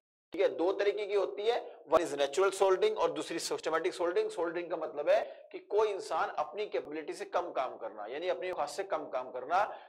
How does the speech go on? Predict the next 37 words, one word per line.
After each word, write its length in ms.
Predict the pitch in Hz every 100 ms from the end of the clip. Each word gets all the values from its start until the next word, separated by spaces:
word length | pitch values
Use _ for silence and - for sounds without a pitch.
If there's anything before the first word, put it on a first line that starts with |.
| -
तो 60 | 156
natural 300 | 151 214 220
soldering 440 | 208 170 165 156
में 100 | 151
बताया, 400 | 135 135 143 196
अ, 180 | 220 - - - -
टेलर 540 | 139 139 151 156 165
ने 200 | 165 214
कि 440 | - - - 214 220
जो 180 | 214
workers 400 | 180 175 247 240
होते 240 | 220 - 156
हैं 380 | 160 208 - - - 185
उनकी 320 | 202 190 226
एक 220 | 226 -
खूबी 260 | - - 220
होती 380 | 175 - 139
है 160 | 151 190
या 100 | 185
उनकी 220 | 185 190
एक 100 | 170
natural 400 | 160 156 - 196
human 280 | 170 170 190
tendency 520 | 180 151 147 151 196
है, 460 | 180 196 - - -
या 120 | 180 185
तो 100 | 214
वो 80 |
काम 240 | 196 180 180
करेंगे 440 | 135 139 175 196
नहीं 220 | 220 247 254 - -
या 160 | 175
काम 260 | 175 160 160
में 160 | 185 202
late 240 | 165 147
लतीफी 340 | 110 117 117
करेंगे। 380 | 113 104 104 104